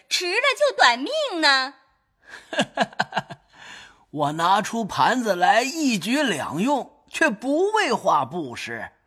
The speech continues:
Speaker 2: 倒要将哥儿的这玉请了下来，拖出去给那些远来的道友并徒子徒孙们见识见识。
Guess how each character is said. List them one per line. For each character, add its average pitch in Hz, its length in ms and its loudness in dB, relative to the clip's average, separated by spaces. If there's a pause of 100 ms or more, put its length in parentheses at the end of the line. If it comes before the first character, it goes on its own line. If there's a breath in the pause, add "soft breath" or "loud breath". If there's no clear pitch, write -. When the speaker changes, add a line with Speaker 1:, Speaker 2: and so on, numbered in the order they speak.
(580)
Speaker 2:
倒 143 200 2
要 147 340 2
将 190 300 0
哥 226 200 0
儿 220 140 6
的 202 120 0
这 240 200 2
玉 254 500 0
请 139 280 -4
了 113 260 -6
下 127 320 0
来， - 280 -12 (340)
拖 294 280 4
出 254 200 -2
去 233 260 2 (220 loud breath)
给 147 160 -2
那 147 200 -4
些 185 220 0
远 156 300 0
来 175 180 4
的 233 140 2
道 226 360 6
友 180 300 0
并 226 300 -4
徒 294 320 -2
子 214 160 -4
徒 277 280 -2
孙 339 280 2
们 294 320 2
见 370 440 4
识 196 240 -2
见 165 400 2
识。 175 380 -2